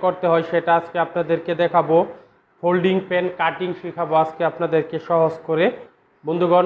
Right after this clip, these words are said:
আপনাদের কাছে আমার অনুরোধ রইল, ভিডিওটা দেখে যদি ভালো লাগে অবশ্যই, অবশ্যই আপনারা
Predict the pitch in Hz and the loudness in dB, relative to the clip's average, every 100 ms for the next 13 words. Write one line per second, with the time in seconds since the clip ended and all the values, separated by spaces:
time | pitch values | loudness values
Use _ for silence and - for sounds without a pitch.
0 | 175 170 175 165 160 175 175 170 170 170 | 2 -4 -2 0 2 0 0 0 2 2
1 | 180 160 - 160 165 160 160 165 165 151 | 2 0 -4 -2 -2 -2 0 0 2 0
2 | 156 156 156 147 151 151 147 156 156 147 | -2 -6 -8 -8 -8 2 4 4 2 2
3 | 147 143 151 - 156 165 - _ _ 147 | 0 0 -6 -4 -4 -6 -14 _ _ -4
4 | 156 170 180 170 160 170 | 0 -2 2 0 2 2